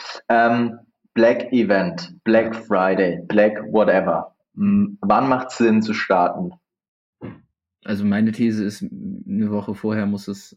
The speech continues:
Speaker 2: hochgefahren werden. Also
Speaker 1: Woche
Speaker 2: dann,
Speaker 1: vorher,
Speaker 2: dann
Speaker 1: ist der
Speaker 2: gehen
Speaker 1: Freitag davor oder ist der Montag davor?
Speaker 2: Ich würd's Wochenende mitnehmen.
Speaker 1: Also Freitag bis,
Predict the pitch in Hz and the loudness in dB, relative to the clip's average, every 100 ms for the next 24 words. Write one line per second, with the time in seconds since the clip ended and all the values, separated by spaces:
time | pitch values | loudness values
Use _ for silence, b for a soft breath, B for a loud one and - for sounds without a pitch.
0 | - 104 107 95 98 98 107 107 _ _ | -10 -10 -8 -8 -6 -6 -8 -14 _ _
1 | _ _ _ _ _ _ _ _ - 113 | _ _ _ _ _ _ _ _ -6 0
2 | 101 110 107 113 123 117 117 - - 104 | 2 2 2 4 4 4 2 2 0 2
3 | - 143 147 139 143 139 131 - 117 104 | 2 2 2 0 2 4 2 2 2 2
4 | 98 95 90 - - - - - _ _ | 2 2 -2 -4 -8 -8 -12 -14 _ _
5 | _ _ _ _ _ _ _ _ _ _ | _ _ _ _ _ _ _ _ _ _
6 | _ _ _ _ _ _ _ - 123 120 | _ _ _ _ _ _ _ -8 -4 -2
7 | 107 117 110 110 101 101 104 101 117 _ | -2 -2 -2 0 0 -2 -4 -6 -8 _
8 | _ _ _ _ _ _ - 95 92 101 | _ _ _ _ _ _ -8 -8 -2 0
9 | 98 95 95 - | 2 0 -4 -10